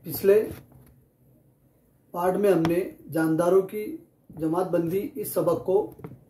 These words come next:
तफसील से देखा। इसके बाद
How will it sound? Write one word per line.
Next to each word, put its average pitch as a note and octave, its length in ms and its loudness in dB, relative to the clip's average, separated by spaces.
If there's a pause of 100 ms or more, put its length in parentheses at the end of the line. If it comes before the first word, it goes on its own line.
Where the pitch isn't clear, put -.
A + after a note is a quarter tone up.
(1400)
तफसील F#3+ 340 -2
से G#3 140 4
देखा। E3+ 340 0 (220)
इसके - 320 6
बाद E3+ 360 0